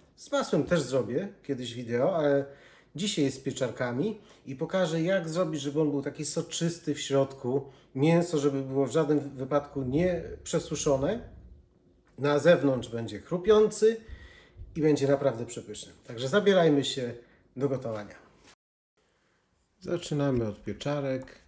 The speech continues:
Ja robię pieczarki na maśle, można na oleju, oczywiście na smalcu, ale na maśle naj-, najlepiej, wydaje mi się, wychodzą. Używam masła klarowanego, żeby, no, żeby po prostu się nie przypalało.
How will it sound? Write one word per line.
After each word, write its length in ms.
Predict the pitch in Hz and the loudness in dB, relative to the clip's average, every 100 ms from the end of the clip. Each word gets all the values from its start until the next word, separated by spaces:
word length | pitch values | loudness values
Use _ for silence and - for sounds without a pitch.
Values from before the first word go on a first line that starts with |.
| - | -8
Ja 140 | 143 | -2
robię 220 | 135 120 | 0 0
pieczarki 480 | 107 - 123 - 113 | -2 -6 -6 -6 -8
na 120 | 113 | -4
maśle, 460 | 135 170 - - 120 | -2 -2 -4 -10 -10
można 320 | 190 - 156 | -10 -2 2
na 180 | 131 120 | 4 4
oleju, 340 | 120 147 156 | 4 4 4
oczywiście 480 | 131 - 113 110 113 | 0 -2 -8 -8 -8
na 100 | 113 | -10
smalcu, 600 | - 123 135 131 - 120 | -4 -2 0 -2 -4 -8
ale 420 | 190 202 170 139 - _ _ _ _ _ _ 185 | -6 -4 -2 -4 -8 _ _ _ _ _ _ -6
na 100 | 170 | 0
maśle 420 | 156 131 - 127 | 0 0 0 0
naj-, 520 | 117 110 110 110 123 135 | 0 -2 -6 -8 -12 -4
najlepiej, 800 | 139 131 127 127 104 98 92 - 147 | 0 4 4 2 -4 -4 -8 -18 -14
wydaje 380 | 113 110 110 | -10 -8 -8
mi 80 | 107 | -8
się, 160 | - 120 | -6 -6
wychodzą. 580 | 107 117 101 127 160 151 135 135 | -4 -8 -6 -4 -4 -6 -10 -8
Używam 360 | 131 143 139 135 | -8 -4 -2 0
masła 340 | 135 - 123 | -2 -2 -6
klarowanego, 760 | - 123 117 113 120 147 127 123 | -2 -2 -2 -4 -4 -4 -4 -4
żeby, 520 | 120 98 110 110 107 - _ _ _ _ _ _ _ 170 | -6 -8 -8 -8 -10 -16 _ _ _ _ _ _ _ -12
no, 320 | 170 190 202 | -10 -6 0
żeby 200 | 190 - | 0 0
po 80 | - | -6
prostu 280 | - - | -6 -6
się 120 | 123 131 | -2 -2
nie 80 | |
przypalało. 680 | 123 120 120 107 90 - | -2 -4 -4 -4 -6 -10